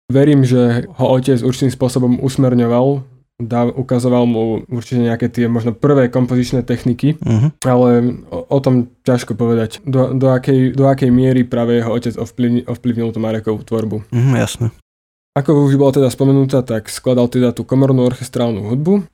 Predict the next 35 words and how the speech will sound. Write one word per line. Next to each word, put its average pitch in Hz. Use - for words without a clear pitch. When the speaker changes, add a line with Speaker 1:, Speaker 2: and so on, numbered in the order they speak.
Speaker 1:
To 120
bolo 120
teda 123
v -
tých 117
začiatkoch 123
na 107
konzervatóriu. 151
Vlastne 131
ešte 135
zaujímavosťou 135
je, 123
že 120
ten 120
jeho 117
veľmi 131
dobrý 123
kamarát, 135
a, 110
Oskar 123
Roža, 123
bol 117
vlastne 120
dirigentom 127
celého 120
orchestra, 117
takže 123
mali 123
vlastne 123
v 120
triede 127
aj 113
priamo 117
vlastného 120
dirigenta. 117